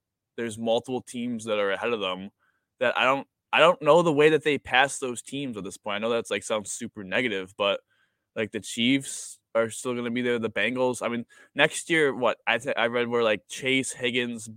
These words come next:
Boyd, and Burrow are still making a combined thirty-two million dollars. Like, that's how much Josh Allen's making and then some. So, like, I don't really see that team, how they're gonna be able to pass that team. And then, I mean, you look in the N F C, I think both those teams that are playing next weekend are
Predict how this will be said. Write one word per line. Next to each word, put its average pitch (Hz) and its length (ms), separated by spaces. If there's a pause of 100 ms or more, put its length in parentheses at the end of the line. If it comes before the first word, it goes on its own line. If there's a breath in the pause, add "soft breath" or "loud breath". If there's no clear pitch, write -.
(140)
Boyd, 117 380
and 104 280
Burrow 117 380
are 107 160
still 117 220
making 113 260
a 110 60
combined 107 500
thirty-two 113 420
million 104 280
dollars. 78 520 (360)
Like, 123 100
that's 131 140
how 156 80
much 143 280
Josh 113 300
Allen's 110 300
making 92 260
and 95 100
then 95 160
some. 73 340
So, 113 180
like, 110 180 (1080)
I 127 60
don't 135 120
really 135 160
see 123 140
that 120 200
team, 104 440 (100)
how 120 120
they're 117 100
gonna 110 160
be 110 100
able 107 160
to - 80
pass 110 220
that 117 180
team. 107 220
And 110 220
then, 110 80 (520)
I 113 60
mean, 117 100
you 117 60
look 117 120
in 113 80
the 98 60
N 117 80
F 131 80
C, 104 200 (100)
I 110 80
think 110 260
both 117 240
those 113 220
teams 110 240
that 98 80
are 98 100
playing 98 300
next 110 240
weekend 90 320
are 90 180